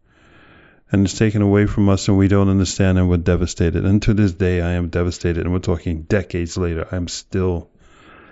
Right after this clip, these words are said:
devastated 'cause I was good. But that lesson, that moment was a gift.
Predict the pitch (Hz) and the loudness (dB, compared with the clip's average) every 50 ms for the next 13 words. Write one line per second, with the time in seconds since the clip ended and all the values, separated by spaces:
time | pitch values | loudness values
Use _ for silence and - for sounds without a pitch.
0 | - - - _ _ _ _ _ - 113 113 110 110 - - - 92 87 87 82 | -20 -20 -20 _ _ _ _ _ 0 2 2 2 0 -2 -2 -4 -4 -4 -4 -6
1 | 82 - - 95 - 101 95 85 82 76 - - - - - 104 85 73 69 - | -8 -6 -6 -4 -2 -2 -2 -2 -4 -6 -10 -14 -10 -4 -2 -2 -2 -2 -4 -12
2 | _ _ _ _ _ _ _ _ _ _ _ _ _ _ _ _ _ _ _ _ | _ _ _ _ _ _ _ _ _ _ _ _ _ _ _ _ _ _ _ _
3 | _ _ _ _ _ _ _ _ _ _ _ _ _ _ _ _ _ _ _ _ | _ _ _ _ _ _ _ _ _ _ _ _ _ _ _ _ _ _ _ _
4 | _ _ - - _ _ _ _ _ _ _ _ _ _ _ _ _ _ _ _ | _ _ -20 -20 _ _ _ _ _ _ _ _ _ _ _ _ _ _ _ _
5 | _ _ - - 113 92 90 117 120 120 110 107 107 110 113 110 - - 104 98 | _ _ -2 -2 0 2 2 4 4 4 4 4 4 2 2 0 0 0 0 0
6 | 95 87 - - - - - _ _ _ _ _ _ _ _ _ _ _ _ _ | 0 -2 -4 -10 -16 -20 -20 _ _ _ _ _ _ _ _ _ _ _ _ _
7 | _ _ _ _ _ _ _ _ _ _ 120 107 110 107 107 - 113 107 113 110 | _ _ _ _ _ _ _ _ _ _ -2 0 0 2 2 2 4 4 6 6
8 | 110 104 95 95 101 98 92 85 95 85 87 98 113 113 - - - - - - | 4 2 2 0 0 0 0 0 -2 -4 -2 0 0 0 -2 -4 -14 -16 -20 -20